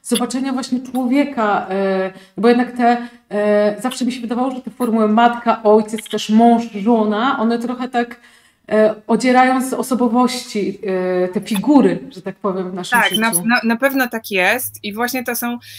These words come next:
Speaker 2: widzisz, te, te, ten tytuł pokazuje,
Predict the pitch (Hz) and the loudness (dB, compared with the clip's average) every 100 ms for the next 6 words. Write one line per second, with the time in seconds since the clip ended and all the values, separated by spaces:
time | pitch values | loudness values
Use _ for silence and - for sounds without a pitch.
0 | - - 240 220 233 208 208 220 208 - | -14 -4 -2 0 0 0 0 -4 -4 -2
1 | 240 294 320 277 254 254 240 254 254 254 | -2 -2 -2 -4 -4 -4 -4 -2 0 2
2 | 247 | 0